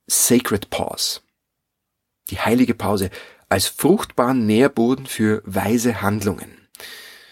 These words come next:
Was kann das jetzt bedeuten? Im Wesentlichen sagt der Name ja schon vieles. Es geht darum,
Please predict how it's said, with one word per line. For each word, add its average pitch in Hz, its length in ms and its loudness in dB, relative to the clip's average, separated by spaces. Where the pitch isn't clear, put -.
Was - 720 0
kann - 160 -4
das 110 100 -4
jetzt - 160 -6
bedeuten? - 460 -12
Im 101 220 -6
Wesentlichen 139 440 4
sagt 120 260 0
der 117 60 2
Name 107 240 2
ja 101 120 0
schon 98 280 -6
vieles. 139 600 -6
Es - 140 -6
geht 143 160 0
darum, 151 300 4